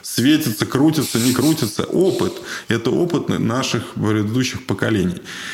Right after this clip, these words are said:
И, э, у меня есть такой пример. Многие коллеги его слышали, когда я веду экскурсии. Э, значит, э, вот есть техническая документация на суп.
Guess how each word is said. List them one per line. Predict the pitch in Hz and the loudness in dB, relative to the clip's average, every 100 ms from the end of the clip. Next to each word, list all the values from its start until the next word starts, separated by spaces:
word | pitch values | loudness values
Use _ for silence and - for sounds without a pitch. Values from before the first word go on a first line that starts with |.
| - - | -10 0
И, | 139 127 - | 2 2 0
э, | - 92 90 92 92 | 0 0 0 0 0
у | 92 | 0
меня | 110 143 | 2 0
есть | - | 0
такой | 101 120 | -2 -2
пример. | - 107 104 143 180 - - - _ _ _ _ - - | 0 2 2 2 -2 -6 -18 -20 _ _ _ _ -16 -2
Многие | 120 107 98 | 0 2 0
коллеги | 92 98 98 95 | -2 0 0 0
его | 90 85 | -2 0
слышали, | - - 90 | -2 -2 -2
когда | 101 98 | 0 0
я | 90 | 0
веду | 90 92 | 0 0
экскурсии. | 87 - 160 160 - 120 - - - - 98 | -2 -2 -2 -2 -2 -4 -6 -16 -16 -6 -2
Э, | 92 95 95 92 98 - 101 87 | -2 0 -2 -2 -4 -6 -6 -2
значит, | 101 95 98 90 - | 0 0 -4 -6 -2
э, | 95 95 92 95 92 90 90 90 92 92 92 | 0 0 0 -2 -2 -2 -2 -2 -4 -4 -4
вот | 104 123 123 - | 0 -2 -2 -2
есть | 95 117 123 - | 0 2 0 0
техническая | - 127 127 - 98 | 0 2 0 0 -2
документация | 101 - 104 98 123 113 98 | 0 2 2 2 0 0 0
на | 95 104 | 2 0
суп. | - 85 | -2 -4